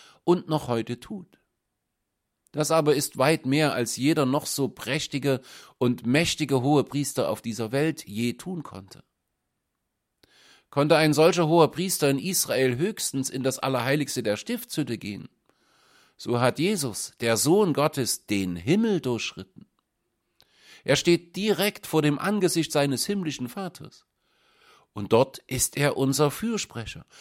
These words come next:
der Fürsprecher für jeden, der Sünder ist. Ja,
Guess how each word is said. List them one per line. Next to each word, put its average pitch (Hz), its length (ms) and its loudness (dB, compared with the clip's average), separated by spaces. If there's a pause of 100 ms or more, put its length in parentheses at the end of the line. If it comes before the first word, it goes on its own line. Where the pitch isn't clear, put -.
(240)
der 143 140 4
Fürsprecher 190 640 0
für 185 100 0
jeden, 180 720 0
der 147 300 0
Sünder 180 500 -6
ist. - 260 -20 (1600)
Ja, 123 320 -2